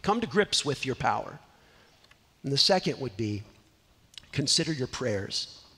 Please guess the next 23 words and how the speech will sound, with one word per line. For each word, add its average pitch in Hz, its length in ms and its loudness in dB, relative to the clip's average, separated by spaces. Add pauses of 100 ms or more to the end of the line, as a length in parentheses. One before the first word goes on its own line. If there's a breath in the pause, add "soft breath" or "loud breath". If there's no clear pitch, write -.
(200)
Consider 143 380 0
your 120 140 -2
prayers. - 520 -4
Get 160 180 -2
serious 127 540 2
about 110 200 -4
your 107 80 -10
prayer 104 280 -4
life. - 540 -8
Look 175 140 2
at - 100 -2
Proverbs 180 440 4
fourteen, 143 800 0 (320 loud breath)
verse 135 240 2
one. 113 380 -2 (1080)
Proverbs 165 340 4
fourteen, 156 480 0
verse 127 200 2
one. 113 240 -2 (380 loud breath)
"The 160 120 6
wisest 208 760 8
of 175 180 4
women 202 560 6